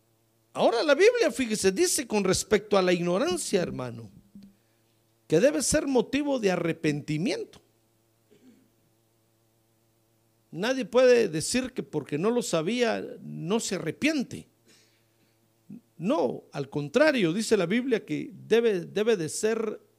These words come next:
uno de los primeros motivos para que nos arrepintamos. Dice Levítico cinco dieciocho que en primer lugar debe ser motivo,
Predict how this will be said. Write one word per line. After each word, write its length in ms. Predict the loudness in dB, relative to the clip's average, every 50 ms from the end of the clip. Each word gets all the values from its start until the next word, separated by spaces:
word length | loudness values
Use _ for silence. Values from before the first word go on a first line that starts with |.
| _ _ 0
uno 260 | 0 0 2 0 0
de 80 | 0
los 180 | -2 -4 -6 -8
primeros 760 | -6 -6 -4 -4 -2 -2 0 2 0 0 0 -4 -10 -12 -14 _ _ _ _ _ _ _
motivos 1000 | -6 -6 -6 -4 0 0 0 0 0 -2 -2 -4 -10 -12 -12 -14 -16 -16 -18 -20 -20 _ -20 -20 -20 -20 -14 -8
para 240 | -4 -2 -2 -2 -4
que 100 | -4 -6
nos 240 | -6 -6 -4 -4 -4
arrepintamos. 840 | -4 -4 -4 -6 -8 -8 -10 -12 -12 -10 -8 -8 -6 -4 -4 -2 0
Dice 280 | 0 0 4 6 6 6
Levítico 540 | 6 6 4 4 2 0 -2 -4 -2 -2 -2
cinco 440 | 0 0 0 0 0 2 0 0
dieciocho 680 | 2 2 -2 -2 -2 0 4 4 4 4 4 0 0 0 -2 -6 -20 _ _ _ _ _ _ _ _ _ _ _
que 80 | 0 0
en 100 | 0 0
primer 380 | -2 -2 0 0 2 0 2
lugar 600 | 2 2 2 2 2 2 2 2 2 0 -2 -4 -12 _ _ _ _ _ _ _ _ _ _ _ _ _ _ _
debe 300 | 2 6 6 8 8 8
ser 280 | 6 6 6 6 6
motivo, 760 | 6 2 2 2 2 0 0 4 8 8 8 8 6 2 -4